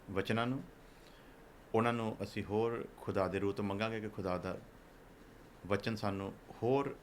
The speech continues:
ਉਹਦੇ ਵਿੱਚੋਂ ਖੋਲ੍ਹ ਕੇ ਸਮਝਾਵੇ ਔਰ ਪਵਿੱਤਰ ਆਤਮਾ ਸਮਝਣ ਦੇ ਵਿੱਚ ਸਾਡੀ ਮਦਦ ਕਰੇ। ਹਾਲੇਲੂਇਆ।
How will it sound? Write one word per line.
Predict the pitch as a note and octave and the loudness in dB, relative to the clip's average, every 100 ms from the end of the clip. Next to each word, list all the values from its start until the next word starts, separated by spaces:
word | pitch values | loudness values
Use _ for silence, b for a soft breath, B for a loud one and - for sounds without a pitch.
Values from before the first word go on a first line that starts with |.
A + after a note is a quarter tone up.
| - - | -14 -6
ਉਹਦੇ | G#2 | 0
ਵਿੱਚੋਂ | G#2 G2 - F#2 | 0 -2 -6 -8
ਖੋਲ੍ਹ | - G#2 G2 | -2 0 0
ਕੇ | G#2 | -4
ਸਮਝਾਵੇ | - G#2 F#2+ F2 A2 G#2+ B B B B - | -2 0 2 2 2 0 B B B B -4
ਔਰ | |
ਪਵਿੱਤਰ | - G#2+ G#2+ | 0 0 2
ਆਤਮਾ | A#2 G2 - G#2 | 4 2 2 -2
ਸਮਝਣ | G2+ G2+ G2+ G#2+ | -2 -4 -2 0
ਦੇ | G2+ | 0
ਵਿੱਚ | G2 - | -2 -4
ਸਾਡੀ | F#2+ F2+ C3 - - B B - | -6 -4 -6 -8 -20 B B -8
ਮਦਦ | G2 G2+ G2+ G2+ | -2 2 2 2
ਕਰੇ। | F#2 F2+ E2 - | 0 -4 -6 -6
ਹਾਲੇਲੂਇਆ। | F2+ F#2 G#2 B2 | -4 2 2 2